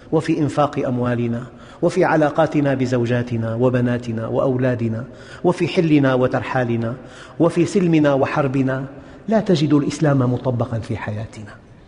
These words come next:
فلذلك كأن هذا الذي حدث وضع المسلمين في شتى بقاع العالم،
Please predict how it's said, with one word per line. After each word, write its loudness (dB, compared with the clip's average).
فلذلك 0
كأن 2
هذا 0
الذي 2
حدث -4
وضع 2
المسلمين 2
في 0
شتى 2
بقاع 2
العالم، 0